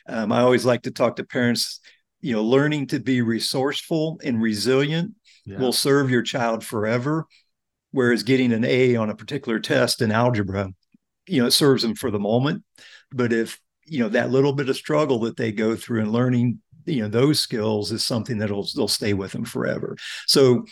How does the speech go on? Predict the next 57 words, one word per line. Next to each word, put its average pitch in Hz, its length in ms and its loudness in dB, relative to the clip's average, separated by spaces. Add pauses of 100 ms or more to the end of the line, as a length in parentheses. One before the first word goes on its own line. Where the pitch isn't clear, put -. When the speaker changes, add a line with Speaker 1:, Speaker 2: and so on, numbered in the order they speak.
(120)
Speaker 1:
one 160 280 6
sign 127 400 2
for 117 220 2
the 101 100 -2
child 131 480 2
is 107 160 0
when 113 220 0
they 113 140 0
start 110 440 -2
to 113 400 0
push 139 380 0
and 117 120 -2
they 120 80 -2
start 151 240 0
to - 120 -6
ask. - 440 -2 (640)
They, 131 300 -2
and 143 180 2
they 123 160 4
ask 135 380 0
by 110 140 -2
saying, 113 320 0
you 110 60 0
know, 107 60 -4
"Back 110 260 -2
off 117 240 -2
a 139 40 -4
little 127 200 -4
bit." 123 260 -6
You 123 120 -2
know, 101 80 -2
they, 110 180 0
that's 123 340 -2
what 113 120 0
they 110 120 -4
say 110 300 0
to 101 100 -2
the - 100 -10
parent 107 420 -2 (540)
is, 104 380 4
you 120 100 0
know, 95 220 -4 (280)
and 156 100 4
again, 143 240 4
they're 143 120 6
gonna 151 160 4
do 143 240 4
that 123 160 4
before 123 280 0
the 117 80 0
parent's 113 360 0
ready 107 440 -2
a 127 60 -6
lot 98 240 -2
of 92 100 -6
times. - 420 -8 (140)
Speaker 2:
Yep. - 180 -4